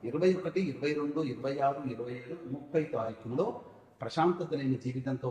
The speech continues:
పాటు ఖర్చులు కూడా అధికంగా ఉంటాయి. కాబట్టి ఖర్చులను వాయిదా వేసుకోవడం, ఖర్చుల శాతాన్ని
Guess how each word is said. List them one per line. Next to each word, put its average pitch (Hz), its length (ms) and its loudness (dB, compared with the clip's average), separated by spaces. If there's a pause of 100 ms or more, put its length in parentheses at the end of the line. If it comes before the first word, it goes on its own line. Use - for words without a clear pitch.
పాటు 135 220 -2 (140)
ఖర్చులు 202 420 -2
కూడా 180 180 4
అధికంగా 139 400 -2
ఉంటాయి. 120 260 -6
కాబట్టి 135 320 -4 (420)
ఖర్చులను 190 440 2
వాయిదా 147 320 0
వేసుకోవడం, 151 420 -4 (120)
ఖర్చుల 165 300 -2 (140)
శాతాన్ని 185 480 -4